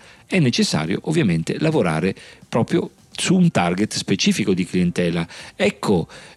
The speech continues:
quanto raccontavo all'interno della, della, dell'edizione dell'Academy e che ho continuato a raccontare e continuo a raccontare oggi.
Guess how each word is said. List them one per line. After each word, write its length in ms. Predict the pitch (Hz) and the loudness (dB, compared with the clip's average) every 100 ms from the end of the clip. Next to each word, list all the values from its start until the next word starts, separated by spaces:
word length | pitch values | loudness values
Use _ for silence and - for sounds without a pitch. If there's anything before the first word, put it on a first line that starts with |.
| _ | _
quanto 440 | - 120 127 123 | 0 2 2 2
raccontavo 840 | 110 98 98 92 101 101 101 104 - | 2 2 0 2 2 2 2 0 -2
all'interno 580 | - 101 95 90 101 104 | -6 0 0 2 2 4
della, 300 | 98 92 87 | 4 2 0
della, 280 | - 101 90 | 0 0 0
dell'edizione 480 | 90 98 95 90 135 | 2 2 2 2 2
dell'Academy 560 | 110 87 - 160 120 104 | 2 0 0 2 2 2
e 200 | 135 123 | -2 -2
che 120 | - | -2
ho 60 | - | 0
continuato 640 | 143 135 131 131 208 160 | 0 0 2 2 2 0
a 20 | |
raccontare 540 | 117 - 101 - 175 175 | 0 0 0 2 2 0
e 100 | 131 | 2
continuo 480 | 120 117 - 226 | 2 2 2 2
a 60 | 226 | 4
raccontare 560 | 104 - 98 101 98 95 | 2 0 0 2 2 4
oggi. 440 | 104 104 87 80 | 4 2 -2 -4